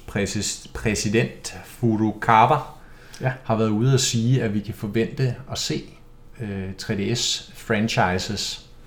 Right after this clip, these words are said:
Speaker 1: øh, slash spil
Speaker 2: Ja.
Speaker 1: på Switch i fremtiden. Eller sådan indikeret, at
Speaker 2: Ja.
Speaker 1: det kan blive et muligt scenarie. Og, øh, og
Speaker 2: Så
Speaker 1: det er jo
Speaker 2: får vi
Speaker 1: sådan
Speaker 2: endelig Dylan-spillene. Måske.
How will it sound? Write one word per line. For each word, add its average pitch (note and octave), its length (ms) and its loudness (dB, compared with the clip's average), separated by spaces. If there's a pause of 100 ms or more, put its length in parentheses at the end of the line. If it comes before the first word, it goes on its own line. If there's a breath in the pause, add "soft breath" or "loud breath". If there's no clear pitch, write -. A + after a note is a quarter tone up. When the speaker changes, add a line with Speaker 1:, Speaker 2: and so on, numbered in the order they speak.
(500 soft breath)
Speaker 1:
øh, F#2 240 -2
slash F#2 480 -2
spil A2+ 260 2 (340)
Speaker 2:
Ja. C3+ 140 2
Speaker 1:
på A2 120 2
Switch - 400 -2
i D3 80 -2
fremtiden. E3 520 2 (200)
Eller F2 200 -10
sådan F2+ 320 -2
indikeret, C3 800 4
at F#2+ 200 -6
Speaker 2:
Ja. B2+ 120 -2
Speaker 1:
det G#2 140 0
kan G#2+ 140 -2
blive F#2+ 280 0
et F#2+ 80 -6
muligt G2 380 -2
scenarie. F2+ 540 -4 (840 loud breath)
Og, F#2+ 300 2
øh, F2 360 2
og E2+ 60 -6
Speaker 2:
Så - 80 -4
Speaker 1:
det C#3 60 6
er - 20 8
jo D#3+ 60 10
Speaker 2:
får - 20 10
vi D3+ 60 6
Speaker 1:
sådan E3 180 8
Speaker 2:
endelig A#2+ 540 0
Dylan-spillene. C3 840 0 (360)
Måske. B2 400 2